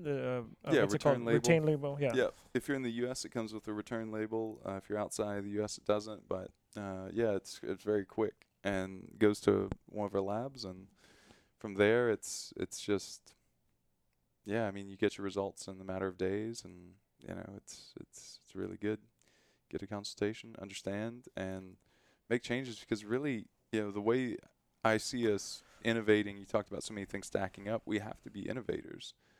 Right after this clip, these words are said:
Speaker 2: We have to give birth to innovators. We have to raise innovators. This is the only way we're going to make progress as a society. Um,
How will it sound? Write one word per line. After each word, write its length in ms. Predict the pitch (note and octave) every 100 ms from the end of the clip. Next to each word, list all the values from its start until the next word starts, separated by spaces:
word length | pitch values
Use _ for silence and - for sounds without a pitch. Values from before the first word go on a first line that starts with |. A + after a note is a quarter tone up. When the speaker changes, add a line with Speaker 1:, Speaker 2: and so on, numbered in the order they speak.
| _ _
Speaker 2:
We 100 | G#2+
have 100 | G2
to 80 | F#2+
give 180 | G2 -
birth 240 | G2+ A#2+
to 100 | -
innovators. 480 | - F#2 F2+ F#2 F#2
We 80 | G2
have 100 | G2+
to 100 | -
raise 380 | F#2 F#2+ G#2 G2
innovators. 680 | - G2 F#2+ F#2 F#2 F#2+ - _ _ _ _ _
This 140 | - G#2
is 120 | G2+
the 80 | G2+
only 180 | G2+
way 180 | G2 F#2+
we're 80 | F2
going 160 | F2 F2+
to 60 |
make 140 | F2+ -
progress 460 | G2 F#2+ F#2 F#2
as 120 | - -
a 20 |
society. 600 | - - G2+ G#2 F#2+ F#2 _ _ _ _ _ -
Um, 480 | F#2+ F#2+ F#2 F#2